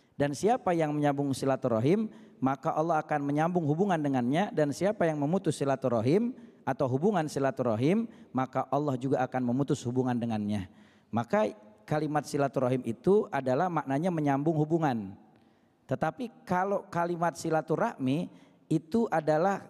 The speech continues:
bahasa ejaan kita, bahasa Indonesia. Orang bilang silaturahmi, ya. Kalau dalam bahasa Arabnya silaturahim. Orang kita bilangnya silaturahmi. Sama kayak bahasa Arabnya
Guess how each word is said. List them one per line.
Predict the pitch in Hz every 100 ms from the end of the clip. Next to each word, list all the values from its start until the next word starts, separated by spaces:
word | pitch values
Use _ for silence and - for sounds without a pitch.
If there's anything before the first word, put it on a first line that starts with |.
| 143
bahasa | 151 139 135 175
ejaan | 165 151 127 135 151 151
kita, | 170 - 139 110
bahasa | 113 120 120
Indonesia. | 127 123 131 - 131 104 - - - _
Orang | 113 135 139
bilang | 127 143 208 - - -
silaturahmi, | - - 123 123 127 131 123 135 156 160 - - _ _ -
ya. | 113 135 151 - -
Kalau | - 135 139
dalam | 135 135
bahasa | 131 135 135
Arabnya | 120 120 - 175
silaturahim. | 202 143 127 107 156 147 202 - - - - - 143 156 170 156 135 127 -
Orang | 143 143
kita | 143 175
bilangnya | 170 156 143 160 196 233 - - - _
silaturahmi. | - 143 139 135 139 135 131 135 131 131 -
Sama | - 185 233 202 175
kayak | - 147 143
bahasa | 143 135 135 151
Arabnya | 135 131 139 - 156 165 165